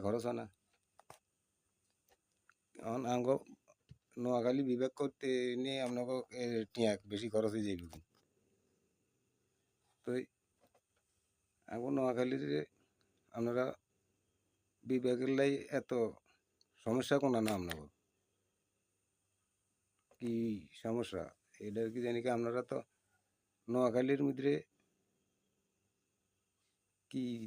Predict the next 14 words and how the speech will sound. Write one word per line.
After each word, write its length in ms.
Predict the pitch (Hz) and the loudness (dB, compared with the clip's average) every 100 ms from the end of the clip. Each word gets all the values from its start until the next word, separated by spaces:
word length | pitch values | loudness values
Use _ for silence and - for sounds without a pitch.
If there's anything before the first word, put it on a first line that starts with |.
| 110 | 0
না 100 | 104 98 | 2 0
আছে, 180 | 95 76 76 | -4 -8 0
জায়গার 320 | 101 104 98 95 101 | 2 4 2 -2 -4
অভাব 180 | 101 123 113 | 0 2 0
আছে 140 | 98 82 | -2 -10
নি? 60 | 76 - | -12 -6
করেন 220 | 113 113 113 | -2 0 2
না 60 | 113 | 0
কা 60 | 110 113 | 0 0
আপনারা? 240 | 85 78 - _ _ _ _ _ _ _ _ _ _ _ _ _ | -2 -8 -16 _ _ _ _ _ _ _ _ _ _ _ _ _
ঢাকার 320 | - 95 104 - | -6 -2 -2 -2
টাউনের 300 | 117 117 117 117 | 0 0 0 0
মধ্যে 280 | 113 120 123 123 123 110 - 117 123 - 113 | 0 2 2 0 -2 -6 -14 -18 -14 -4 2
নোয়াখালীরা 500 | 110 104 110 113 | 4 4 4 4